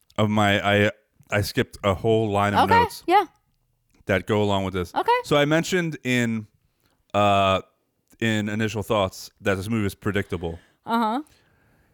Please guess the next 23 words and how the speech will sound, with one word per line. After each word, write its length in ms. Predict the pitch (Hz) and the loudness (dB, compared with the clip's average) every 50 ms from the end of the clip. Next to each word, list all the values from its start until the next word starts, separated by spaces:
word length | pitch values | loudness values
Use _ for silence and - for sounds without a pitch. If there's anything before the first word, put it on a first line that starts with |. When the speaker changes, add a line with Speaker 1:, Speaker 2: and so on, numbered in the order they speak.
| _ _ _ | _ _ _
Speaker 1:
If, 180 | - 143 302 262 | 0 0 2 2
Speaker 2:
So 60 | 330 | 2
you 120 | 339 320 | 2 2
knew. 400 | 302 311 330 330 269 233 226 226 202 | 2 2 2 2 2 0 -2 -2 0
Speaker 1:
if 260 | 131 127 - - 107 | 0 -2 -2 -4 -8
Speaker 2:
You 180 | 101 104 107 127 | -2 2 4 6
Speaker 1:
you, 140 | 135 143 147 | 8 8 8
Speaker 2:
knew. 300 | 175 208 214 254 240 - _ _ _ | 6 6 4 2 0 -4 _ _ _
Speaker 1:
if 240 | - 110 101 - - | 0 0 0 0 -2
you 600 | 95 90 87 90 110 127 139 143 151 175 196 202 185 - - | -6 -4 -2 2 4 4 6 6 6 6 4 4 2 0 0
didn't 240 | 131 135 147 160 | -2 -2 -2 -4
Speaker 2:
Mm-hmm. 140 | 139 110 117 | -6 -4 -2
Speaker 1:
figure 320 | 127 127 127 143 143 135 107 | -2 -2 0 0 2 2 2
out 260 | 90 87 90 - - _ _ | 2 0 -2 -6 -12 _ _
Speaker 2:
That, 220 | - 240 - - - | 0 0 0 0 0
yeah. 280 | 254 254 226 185 185 175 165 | 0 2 2 2 0 0 0
Speaker 1:
that 140 | - - - | 0 0 0
the 60 | 117 | 0
doctor 360 | 110 117 104 107 113 - 131 | 0 2 2 2 2 2 0
was 120 | 120 104 | 0 0
bad 300 | - - 110 101 104 107 | 0 0 2 2 4 2
in 80 | 110 110 | 2 0
the 80 | 101 | -2